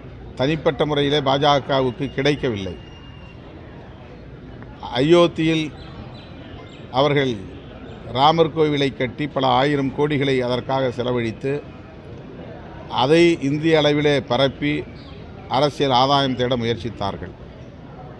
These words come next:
ஆனால் அயோத்தி இடம்பெற்றிருக்கிற ஃபைசாபாத், ஃபைசாபாத் தொகுதியிலேயே பாஜக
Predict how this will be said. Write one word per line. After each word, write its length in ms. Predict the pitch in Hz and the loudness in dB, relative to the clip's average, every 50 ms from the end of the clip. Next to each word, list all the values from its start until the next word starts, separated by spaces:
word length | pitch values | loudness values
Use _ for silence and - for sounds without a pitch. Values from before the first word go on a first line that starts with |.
| - - | -14 -6
ஆனால் 440 | - 113 127 139 151 156 160 160 160 - - - | 0 2 4 6 8 8 8 6 4 -2 -8 -4
அயோத்தி 720 | 123 123 139 156 165 170 165 170 - - 160 156 151 135 | -2 0 2 4 4 2 2 0 -2 -2 -2 0 2 2
இடம்பெற்றிருக்கிற 720 | 131 143 143 143 139 - - 139 127 131 117 127 123 120 | 2 2 2 0 -2 -2 -2 -2 -2 -2 -2 -2 -2 -2
ஃபைசாபாத், 600 | 110 117 123 135 131 175 165 160 - 165 151 143 - - - - - - - - - - - | 0 0 0 2 4 6 6 6 6 4 2 2 0 -4 -14 -14 -14 -14 -14 -14 -14 -10 -4
ஃபைசாபாத் 600 | 120 131 135 - 165 160 156 147 147 147 120 - - | -4 -2 0 2 2 2 4 4 2 2 2 0 -2
தொகுதியிலேயே 720 | - 127 135 135 135 135 131 123 120 113 113 120 123 127 - - - - - - - - - - - | -2 0 0 2 2 2 2 2 2 2 2 0 0 0 -2 -6 -14 -16 -16 -16 -16 -16 -14 -10 -2
பாஜக 580 | 117 131 147 151 156 147 131 - 131 123 123 | 0 2 4 6 6 6 4 4 2 0 0